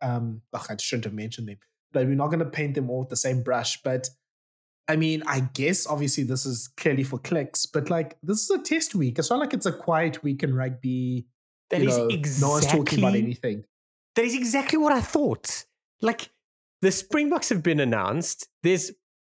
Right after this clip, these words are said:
Speaker 2: like, there's always gonna be controversy around it 'cause we literally have two teams that can go to a World Cup. Like, so you, everyone's fighting for places. The, it's Bledisloe one.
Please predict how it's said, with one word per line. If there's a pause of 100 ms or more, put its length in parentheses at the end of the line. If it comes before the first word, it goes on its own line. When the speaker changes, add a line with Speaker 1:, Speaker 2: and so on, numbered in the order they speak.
(180)
Speaker 2:
like,
there's
always
gonna
be
controversy
around
it
'cause
we
literally (320)
have
two
teams
that
can
go
to
a
World
Cup. (440)
Like, (160)
so
you,
everyone's
fighting
for
places. (960)
The, (680)
it's
Bledisloe
one.